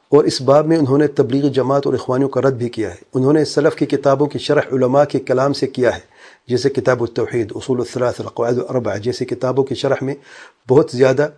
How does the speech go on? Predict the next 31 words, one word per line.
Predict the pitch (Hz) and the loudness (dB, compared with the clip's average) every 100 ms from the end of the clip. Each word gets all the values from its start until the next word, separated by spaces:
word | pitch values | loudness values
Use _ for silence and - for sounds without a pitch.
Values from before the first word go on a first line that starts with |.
| _ _ _ | _ _ _
شیخ | - 143 131 | 0 0 2
بن | 117 113 | -2 2
باز، | 120 139 135 | 4 4 2
العثیمین | 107 - 120 135 135 | -2 -2 -2 -2 -2
اور | 110 | -2
صالح | 139 139 - - | 0 0 -2 -4
آل | 123 | -4
شیخ | 117 139 123 | -2 -2 0
وغیرہ | 123 131 | 0 0
کی | 131 | -2
کتابوں | 113 127 123 131 | -4 -2 0 0
پر | 120 | 0
اعتماد | 110 123 117 110 | -2 0 0 -2
کیا | - 104 92 | -6 -8 -10
ہے۔ | - - - - | -18 -20 -20 -4
آخر | 131 139 165 | 0 2 2
میں | 160 165 151 | 2 0 0
ان | |
کے | 135 143 | 0 0
دروس | 113 131 143 | 2 0 0
کا | - 139 | 2 0
ایک | 135 | 0
سلسلہ | - 135 139 139 | 0 0 2 2
بھی | 123 117 | 0 -2
ہے | 135 135 - _ _ 123 | -2 -4 -20 _ _ -8
جس | 131 | -4
کا | - 135 | 2 2
نام | 127 147 151 120 | 4 2 0 0
دعوت | 135 135 135 | 2 2 -2
التفکر | - - 151 - | -8 -6 -4 0
ہے، | 131 | -2